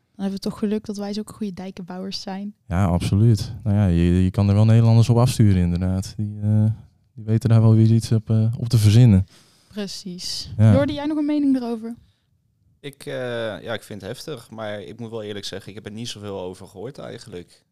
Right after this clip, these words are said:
Speaker 3: Het, eh, dat verbaast me wel, want ja, het is toch een, eh, nauw betrokken land van Nederland, waar het een goeie, het heeft een goede relatie met Nederland. Dus je zou
Speaker 2: Absoluut.
Speaker 3: eigenlijk wel verwachten dat er wat meer, eh,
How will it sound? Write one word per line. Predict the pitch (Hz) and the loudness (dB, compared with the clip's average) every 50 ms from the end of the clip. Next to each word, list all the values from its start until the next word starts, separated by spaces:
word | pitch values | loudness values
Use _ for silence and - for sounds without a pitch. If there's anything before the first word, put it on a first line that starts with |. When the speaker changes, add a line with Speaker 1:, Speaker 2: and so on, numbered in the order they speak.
| _ _ | _ _
Speaker 3:
Het, | 92 95 92 _ _ 90 | _ _ _ _ _ -18
eh, | 95 90 87 87 87 | -16 -14 -14 -14 -16
dat | 87 90 | -18 -20
verbaast | - 92 87 85 90 104 - - | -20 -18 -16 -14 -14 -14 -14 -14
me | 123 | -14
wel, | 117 110 104 95 92 98 _ _ _ _ | -12 -12 -12 -12 -14 -16 _ _ _ _
want | 92 87 90 - | -20 -20 -18 -14
ja, | - 101 95 87 | -12 -12 -12 -12
het | 85 87 - 101 | -14 -16 -18 -18
is | 95 - | -16 -14
toch | - 107 98 - - - - _ _ _ 87 | -14 -14 -16 -18 -20 -20 -20 _ _ _ _
een, | 98 92 90 92 92 92 | -20 -18 -18 -16 -16 -16
eh, | 92 90 87 90 90 90 90 90 90 90 90 - _ _ _ _ _ _ _ _ _ | -14 -14 -14 -14 -14 -14 -14 -14 -16 -18 -20 -20 _ _ _ _ _ _ _ _ _
nauw | _ 98 98 98 101 | _ _ -12 -12 -12
betrokken | 95 98 - - 101 95 - 98 | -12 -14 -14 -14 -14 -14 -12 -10
land | 98 113 135 - | -10 -10 -10 -10
van | - 139 123 | -12 -12 -12
Nederland, | 104 92 92 87 82 82 110 135 127 | -10 -10 -10 -10 -12 -12 -14 -16 -16
waar | 101 98 98 | -16 -16 -16
het | 90 - | -14 -16
een | - | -18
goeie, | - - 101 92 80 | -16 -14 -14 -12 -12
het | 90 90 | -12 -12
heeft | - 101 95 - | -12 -14 -14 -14
een | 98 | -16
goede | - - 101 98 92 | -16 -14 -14 -14 -14
relatie | 92 95 95 98 107 110 - - | -14 -14 -14 -12 -12 -12 -14 -16
met | 92 87 - | -18 -18 -18
Nederland. | 90 87 80 80 82 87 95 | -18 -18 -18 -16 -18 -18 -18
Dus | 104 104 - | -16 -14 -12
je | 101 | -10
zou | - - - - | -8 -6 -2 0
Speaker 2:
Absoluut. | 110 110 | 0 0
Speaker 3:
eigenlijk | 110 110 - 107 92 - | -2 -2 -6 -12 -14 -14
wel | 90 80 78 | -16 -18 -18
verwachten | - 82 82 85 - - - 92 | -18 -18 -20 -20 -18 -18 -16 -16
dat | 95 95 92 - | -16 -16 -16 -14
er | 107 101 98 101 101 98 | -14 -12 -10 -10 -10 -10
wat | 101 101 98 - | -12 -12 -14 -14
meer, | 110 107 110 113 110 110 110 107 110 | -14 -14 -10 -8 -8 -8 -8 -8 -8
eh, | 113 110 110 110 110 110 110 | -8 -8 -6 -6 -6 -6 -8